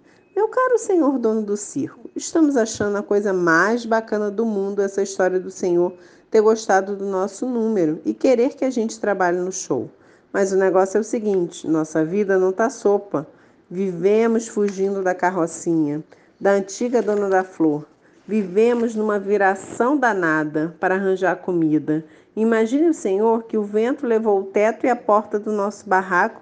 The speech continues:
e ainda por cima." Virinha já na maior impaciência. Ele sabia que quando Latinha começava a falar, a coisa ia longe. Cochichou as carreiras. "Vai logo ao que interessa, vai logo ao que interessa."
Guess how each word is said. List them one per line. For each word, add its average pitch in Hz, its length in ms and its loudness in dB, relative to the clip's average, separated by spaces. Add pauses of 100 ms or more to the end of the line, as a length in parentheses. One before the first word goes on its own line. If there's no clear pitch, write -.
(420)
e 208 120 -2
ainda 226 320 4
por 294 220 -4
cima." 247 800 -4 (420)
Virinha 226 480 2
já 226 140 -2
na 214 140 0
maior 202 580 4
impaciência. 175 800 -4
Ele 190 140 -2
sabia 196 420 0
que 196 140 -8
quando 196 320 0
Latinha 240 480 0
começava 175 600 0
a 226 40 -2
falar, 180 380 2
a 190 40 -2
coisa 185 320 0
ia 175 240 0
longe. 143 480 -4 (340)
Cochichou 226 560 2
as 226 160 -2
carreiras. 131 880 -6 (360)
"Vai 262 300 2
logo 240 360 2
ao 233 80 0
que 233 100 -6
interessa, 214 680 -2
vai 240 200 -4
logo 269 220 2
ao 233 80 0
que 240 140 -6
interessa." 190 800 -2